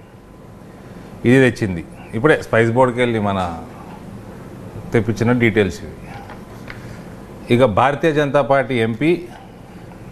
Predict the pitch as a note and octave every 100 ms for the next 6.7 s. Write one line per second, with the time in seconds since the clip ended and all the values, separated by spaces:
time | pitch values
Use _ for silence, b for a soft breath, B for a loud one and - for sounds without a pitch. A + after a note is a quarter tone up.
0 | - - - A#2 C3+ C3+ A2 G2 B2 E3+
1 | - - - - - B B B B B
2 | - - - A2+ B2+ C#3 C#3+ C3+ A2+ A2+
3 | D#3+ G#3 - - - - - A2 B2 D3
4 | B2+ G#2+ A2+ A2 B2+ F#3 G3 - - A#2
5 | A2+ A#2+ D3+ A#2+ G#2 F#2+ F2 F2+ G#2+ G2+
6 | G2+ G#2 A2+ G2 E2+ A2+ F3+